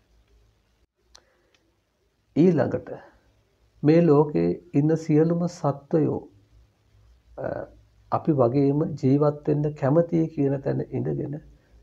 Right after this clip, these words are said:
අ, හැම කෙනාටම මරණ බය තියෙනවා කියන තැන ඉඳගෙන ඒ සත්තුන්ව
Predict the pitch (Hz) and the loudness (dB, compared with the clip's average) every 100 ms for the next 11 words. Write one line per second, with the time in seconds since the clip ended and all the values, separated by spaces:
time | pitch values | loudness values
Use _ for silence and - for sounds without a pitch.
0 | _ - - 117 160 - 131 143 160 170 | _ -12 -4 -2 -2 -2 -2 2 0 0
1 | 165 147 135 143 143 135 139 - 135 139 | 0 0 0 -2 0 0 -2 -2 -4 -2
2 | 135 135 135 - 123 123 143 139 - 131 | -2 -4 -6 -8 -10 -8 -8 -10 -6 -2
3 | 147 135 - 131 - _ _ _ _ - | 0 0 -4 -6 -12 _ _ _ _ -20
4 | _ _ - - _ - 147 175 170 139 | _ _ -20 -20 _ 4 6 6 4 -2
5 | - - 139 135 | -2 -4 -2 0